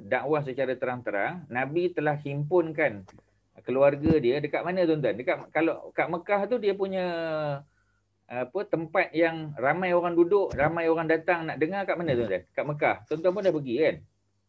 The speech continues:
Kat Mekah kat mana yang jadi center? Semua orang ada nak ucapan ke apa, orang akan buat kat situ. Kat mana, tuan-tuan? Kat Mekah,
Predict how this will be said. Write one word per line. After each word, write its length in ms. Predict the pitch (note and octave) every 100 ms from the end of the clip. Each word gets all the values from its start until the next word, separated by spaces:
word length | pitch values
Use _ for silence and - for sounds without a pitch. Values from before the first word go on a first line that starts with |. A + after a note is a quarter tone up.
| _ _ _ -
Kat 100 | C#3+ E3
Mekah 180 | A#3 G#3+
kat 80 | F3+
mana 220 | G3+ G#3+
yang 400 | F3 E3 C#3+ A#2 - _ -
jadi 160 | D3+
center? 560 | D#3+ E3+ E3+ D#3 F#2+ -
Semua 320 | C#3+ F3 F3+
orang 160 | G3 F3
ada 180 | B2+ C#3+ D#3+
nak 160 | C3+
ucapan 560 | C#3+ D3+ D3+ - E3+ E3+
ke 80 | E3+
apa, 120 | G#3
orang 240 | G3 E3+ E3+ D3+
akan 100 | D#3
buat 160 | D3 B2+
kat 80 | C3
situ. 240 | B2 - - -
Kat 80 |
mana, 160 | B2 D#3
tuan-tuan? 320 | A#2+ G#2 E2 _ _ _ _ _ _ _ _ _ _ _ _ _ _ _ _ _ _ _ _ _ _ _
Kat 140 | - A2+
Mekah, 240 | C#3+ E3+